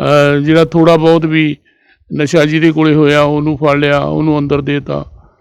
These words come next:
ਪਰ ਉਹ ਜਿਹੜੀ ਗੱਲ ਹੈ ਨਾ, ਉਹ ਬਣਦੀ ਨਹੀਂ। ਜੇ ਰਵਾਇਤੀ ਨਸ਼ੇ, ਮ, ਬਕਾਇਦਾ ਡਾਕਟਰ ਦੀ ਰਿਪੋਰਟ ਦੇ ਨਾਲ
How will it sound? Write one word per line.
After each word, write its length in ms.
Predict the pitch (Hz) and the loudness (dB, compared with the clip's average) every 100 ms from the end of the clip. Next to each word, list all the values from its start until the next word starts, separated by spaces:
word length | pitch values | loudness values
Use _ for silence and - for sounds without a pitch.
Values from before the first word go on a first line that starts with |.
| _ _ | _ _
ਪਰ 160 | 226 240 | -2 0
ਉਹ 460 | 233 226 220 208 | 2 0 -2 -4
ਜਿਹੜੀ 760 | 185 196 208 208 208 190 190 180 156 | -4 -4 -2 -2 -4 -6 -6 -4 2
ਗੱਲ 260 | 156 175 | 2 4
ਹੈ 120 | 180 165 | 2 2
ਨਾ, 220 | 180 175 | -2 -4
ਉਹ 240 | 180 180 | -6 -8
ਬਣਦੀ 400 | 143 147 190 208 | -2 -2 -2 -4
ਨਹੀਂ। 200 | 156 123 - _ _ _ _ _ _ | -6 -10 -16 _ _ _ _ _ _
ਜੇ 320 | 139 156 202 202 | 2 6 6 6
ਰਵਾਇਤੀ 460 | 156 143 135 190 | 4 2 0 0
ਨਸ਼ੇ, 460 | 202 190 202 196 196 _ _ _ - - _ _ 160 | 2 2 2 0 -4 _ _ _ -20 -20 _ _ -12
ਮ, 320 | 151 175 165 | -8 -8 -8
ਬਕਾਇਦਾ 520 | 73 156 160 180 175 | -2 2 4 4 4
ਡਾਕਟਰ 400 | 160 156 151 170 | 2 2 0 -2
ਦੀ 180 | 165 165 | 0 0
ਰਿਪੋਰਟ 360 | 147 147 147 | -2 -6 -4
ਦੇ 140 | 147 160 | -2 0
ਨਾਲ 460 | 147 131 127 104 | 2 0 -2 -6